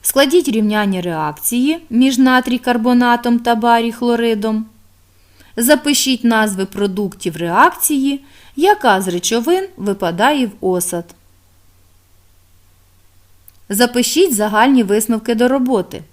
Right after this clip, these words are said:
За якої умови відбувається реакція обміну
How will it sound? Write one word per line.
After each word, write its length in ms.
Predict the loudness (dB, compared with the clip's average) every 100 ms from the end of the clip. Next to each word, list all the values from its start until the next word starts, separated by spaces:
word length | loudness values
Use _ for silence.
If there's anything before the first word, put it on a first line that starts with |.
| _ _ _ _ _ -6
За 180 | 0 2
якої 500 | 2 2 2 4 2
умови 640 | 0 -2 0 0 -2 -8 -12
відбувається 840 | -6 -4 -2 0 0 0 -2 -4 -4
реакція 560 | -2 -2 -4 -6 -8 -6
обміну 600 | -2 0 0 -2 -4